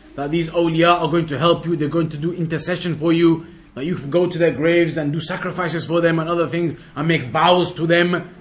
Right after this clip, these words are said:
these kinds of beliefs, if a person has them, you don't pray behind them. If a person has those types of beliefs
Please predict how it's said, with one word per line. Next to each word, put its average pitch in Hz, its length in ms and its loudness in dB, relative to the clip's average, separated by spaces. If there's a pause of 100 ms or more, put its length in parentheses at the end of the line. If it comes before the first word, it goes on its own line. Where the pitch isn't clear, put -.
(580)
these 269 320 6
kinds 226 260 4
of 202 120 6
beliefs, 196 380 2
if 180 100 -4
a 170 80 0
person 202 340 0
has 185 180 2
them, 202 140 2
you 185 60 2
don't 196 160 2
pray 220 140 8
behind 135 240 2
them. 101 100 -10 (360)
If 120 60 -12
a 127 80 -4
person 196 320 2
has 170 240 0
those 220 280 4
types 214 280 2
of 202 120 0
beliefs 185 400 2